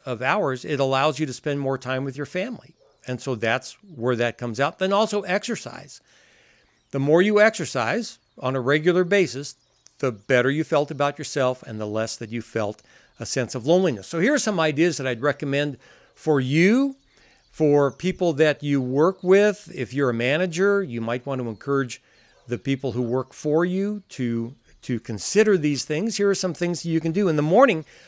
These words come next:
I would encourage you to exercise. Just a brisk walk for twenty minutes, like you're late for work, that kind of pace. Just twenty minutes a day releases serotonin and dopamine in the brain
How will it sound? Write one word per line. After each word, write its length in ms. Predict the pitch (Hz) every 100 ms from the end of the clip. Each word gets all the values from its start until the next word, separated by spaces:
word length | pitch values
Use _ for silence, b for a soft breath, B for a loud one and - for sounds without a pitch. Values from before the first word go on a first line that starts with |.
| B
I 100 | 165
would 220 | 170 214 247
encourage 420 | 196 208 220 180
you 60 |
to 140 | 196 175
exercise. 680 | 208 262 214 143 107 101 -
Just 320 | - 208 214 -
a 140 | 143 143
brisk 560 | 117 147 190 214 -
walk 440 | 151 151 160 185 -
for 160 | 123
twenty 400 | 110 - 170 214
minutes, 380 | 185 165 185 180
like 160 | 135 -
you're 80 | 127
late 240 | 127 180
for 120 | -
work, 360 | 147 160 190 - -
that 240 | 120 139 156
kind 160 | 160
of 100 | 151
pace. 340 | 151 165 190 - B B B B B B B B -
Just 240 | 170 - -
twenty 320 | - 180 220
minutes 280 | 214 214 -
a 40 |
day 240 | 170 190 165
releases 580 | 131 127 143 - 143
serotonin 640 | - 156 151 151 143 143 135
and 100 | 120
dopamine 480 | 127 127 127 120 120
in 100 | 107
the 60 |
brain 440 | 98 113 113 113